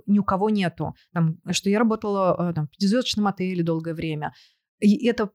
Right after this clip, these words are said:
дало мне понимание сервиса и так далее. Но я щас немножко ухожу в сторону. Короче, у каждого есть уникальный опыт, уникальная призма взгляда на мир.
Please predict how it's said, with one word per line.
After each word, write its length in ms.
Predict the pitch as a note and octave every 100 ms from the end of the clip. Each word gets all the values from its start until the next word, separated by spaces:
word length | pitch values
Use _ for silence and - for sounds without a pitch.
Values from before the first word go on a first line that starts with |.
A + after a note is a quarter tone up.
| -
дало 340 | F3 G3+ G#3
мне 120 | G3+ F#3
понимание 420 | G3 F#3+ F#3 F3+
сервиса 480 | - A3+ G#3+ G3 -
и 20 |
так 100 | F3
далее. 160 | E3+ F#3+
Но 80 |
я 60 | A3
щас 200 | A3 G3+
немножко 300 | G3+ G3 -
ухожу 240 | F#3 F#3+ F#3
в 40 |
сторону. 380 | - D#3+ C#3+ - _ _ _ _
Короче, 440 | - A3+ G#3 - -
у 60 | -
каждого 300 | A3 A3 G3
есть 240 | F#3+ F3
уникальный 580 | G#3+ G#3+ - G3 F#3 E3+ -
опыт, 400 | C#4 - - - -
уникальная 520 | F#3+ - G3 F#3 F3
призма 400 | - A3 G3 E3+
взгляда 380 | D#3+ F3+ F3+ E3+
на 100 | D#3+
мир. 280 | F#3+ E4+